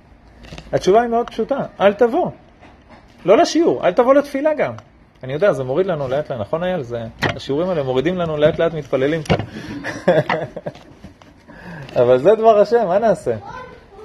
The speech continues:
אם למחוק ספר תורה בשביל זוגיות, אז גם תפילה במניין וגם שיעור תורה, זה לא גובר על זה שאשתך צריכה אותך באותו רגע. וזה דברים שאנחנו צריכים לעשות סוויץ' כמה שיותר מהר.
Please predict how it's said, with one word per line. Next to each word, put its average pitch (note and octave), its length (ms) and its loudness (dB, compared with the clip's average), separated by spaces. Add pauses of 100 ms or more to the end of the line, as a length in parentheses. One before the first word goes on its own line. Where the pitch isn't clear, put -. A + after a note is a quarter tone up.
אם A#3 220 4
למחוק A3 380 4
ספר G3+ 340 2
תורה F#3 240 4
בשביל D#3+ 200 -2
זוגיות, C#3 600 2
אז A#2+ 260 -6
גם C#3+ 180 2 (120)
תפילה F#3+ 380 4
במניין F#3+ 480 0
וגם E3 260 2
שיעור G3+ 240 2
תורה, G#3+ 400 0 (240)
זה B2 280 -2
לא E3+ 140 2
גובר F#3+ 260 0
על F#3+ 300 2 (100)
זה D#3+ 160 -2
שאשתך F3+ 480 -4
צריכה F#3+ 280 -4
אותך F#3+ 160 -4
באותו F#3+ 320 -2
רגע. E3 300 -2
וזה C3+ 240 -4
דברים G3 300 -2
שאנחנו G3+ 220 -4
צריכים G#3+ 180 -4
לעשות G3 260 -2
סוויץ' A#3 400 -4 (1000)
כמה G#3+ 240 4
שיותר G3 380 4
מהר. F3+ 280 2